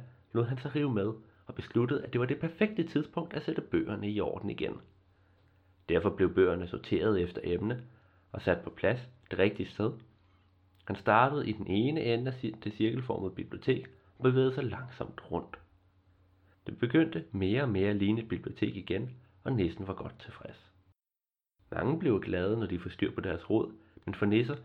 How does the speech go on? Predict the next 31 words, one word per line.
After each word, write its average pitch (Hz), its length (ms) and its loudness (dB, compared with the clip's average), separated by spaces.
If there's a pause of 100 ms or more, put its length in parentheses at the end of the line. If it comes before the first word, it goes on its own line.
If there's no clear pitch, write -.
(220)
er - 60 -10
det 101 100 2
ikke 110 140 2
bare 90 280 -2
glæde, 95 540 -2 (280)
det - 160 -6
er 92 80 -10
lykke. 95 500 0 (1160)
Til - 140 0
sidst 185 300 -2 (200)
var - 80 -2
der 120 60 -2
kun 113 200 2
en - 100 -2
enkelt 127 320 0
bunke 90 340 -2
usorterede - 520 -4
bøger 98 200 0
tilbage. 92 500 -2 (1080)
Mens 104 240 2
nissen 101 260 2
arbejdede 104 400 2
sig - 120 -4
igennem 123 360 0
bunken, 110 420 0 (100)
fandt 107 260 -2
han 120 240 -4
minsandten 107 560 0
de 95 80 -8
første - 320 -4
tre - 240 -2